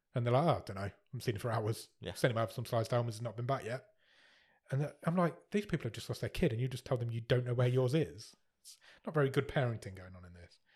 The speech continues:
Speaker 1: I mean, it's awkward. There, there's a, there's a stunted, awkward conversation
Speaker 2: Yeah.
Speaker 1: going on between the four of them. Even though they're all mates, it's not going well. And then Preston and Anders show up just to make things even more awkward. Um,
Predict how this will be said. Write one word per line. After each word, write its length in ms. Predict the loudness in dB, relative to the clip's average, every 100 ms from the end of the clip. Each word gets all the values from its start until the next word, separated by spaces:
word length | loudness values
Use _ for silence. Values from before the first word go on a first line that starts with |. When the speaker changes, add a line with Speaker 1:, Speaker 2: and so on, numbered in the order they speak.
| -20 -20 0
Speaker 1:
I 60 | 4
mean, 80 | 4
it's 100 | 8
awkward. 540 | 10 10 6 -2 -4 -10 0
There, 220 | 0 0 -8 -2
there's 180 | 0 2
a, 120 | 0 4
there's 160 | 4 4
a 60 | 2
stunted, 580 | 4 4 6 6 6 8
awkward 420 | 6 6 0 -4
conversation 580 | -4 -6 -6 -8 -6 -8
Speaker 2:
Yeah. 80 | -8
Speaker 1:
going 140 | -10
on 140 | -12 -12
between 300 | -8 -6 -8
the 60 |
four 220 | -10 -12 -12
of 60 |
them. 200 | -14 -18 -20 _
Even 160 | 2 4
though 80 | 6
they're 120 | 8
all 100 | 6
mates, 540 | 4 0 -6 _ -20 _ _ _ _
it's 160 | -8 -4
not 200 | -4 -6 _ _ -10
going 160 | -8 -8
well. 280 | -12 -14 -20 _ _ _ _ _ _ _ _ _ _ _ 8
And 80 | 10
then 140 | 12
Preston 360 | 12 10 10 6
and 120 | 8
Anders 280 | 8 8 6
show 240 | 4 2
up 120 | 0 -2
just 200 | -4 -2
to 60 |
make 200 | -2 -2
things 240 | -2 -2 -2
even 200 | 0 2
more 220 | 4 2
awkward. 420 | -4 -8 -12 -12 _ _ _ _ _ _ _ _
Um, 260 | 0 0